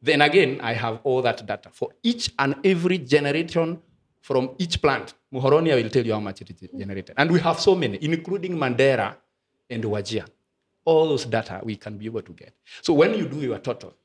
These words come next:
then you ask yourself, "Why do we pay more?" Yes, yet there was less generation. Even if you factor in some slight increment in the price of the fuels, which you don't also expect that they increase. It's not like petrol.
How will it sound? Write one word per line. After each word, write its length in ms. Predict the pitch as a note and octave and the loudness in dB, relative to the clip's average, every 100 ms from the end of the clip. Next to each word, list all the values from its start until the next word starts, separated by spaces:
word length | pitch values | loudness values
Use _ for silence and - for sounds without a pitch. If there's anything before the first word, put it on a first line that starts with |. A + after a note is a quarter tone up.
| _ - | _ 0
then 160 | D3 | 2
you 140 | C3+ A#2+ | 2 0
ask 200 | C3+ - | -4 -8
yourself, 380 | G#2 - A#2 - _ _ | -12 -10 -10 -10 _ _
"Why 160 | C3+ C#3+ | -2 0
do 220 | A#2 B2 | -2 -4
we 100 | D#3+ | -2
pay 160 | E3 | -2
more?" 240 | D#3 G#3+ G2+ | -2 -2 -2
Yes, 280 | A2 B2 - _ - | 0 -2 -4 _ 0
yet 240 | C#3 C#3+ | 2 2
there 140 | B2 | 2
was 160 | A2 G#2+ | 2 2
less 180 | B2 F3+ | 0 0
generation. 480 | B2 G2 G2 F2+ G2+ | -2 -4 -6 -8 0
Even 180 | B2 | 2
if 120 | E3+ D#3 | 2 2
you 60 | |
factor 260 | C3 D#3+ C3 | 0 0 0
in 180 | C3 C#3 | 0 -2
some 240 | C3+ A2 | -4 -4
slight 300 | A2+ D3 D3 D3 | -2 -2 0 0
increment 420 | C3 - G#2+ G2 | -2 -2 -6 -6
in 60 | G2 | -8
the 80 | |
price 340 | F#2+ B2+ D#3+ - | -4 -2 -2 -2
of 220 | G2 - _ _ - | -4 -6 _ _ -12
the 80 | |
fuels, 460 | - A3+ B2+ A2+ - _ - | -4 2 2 2 -6 _ -6
which 320 | E3 E3 - - | -4 -4 -8 -6
you 160 | A2+ | -2
don't 260 | A2+ C#3+ C#3+ | 2 2 2
also 180 | B2+ A#2 | 0 -2
expect 380 | G2+ - B2 | -2 -6 -6
that 180 | - G2+ | -8 -10
they 120 | G#2+ | -10
increase. 340 | G#2 G#2 C3 G2 | -10 -8 -8 -6
It's 120 | B2+ | -2
not 180 | D#3+ F#3+ | 0 0
like 220 | B2 - | -2 0
petrol. 360 | C#3 - G2 | -4 -4 -10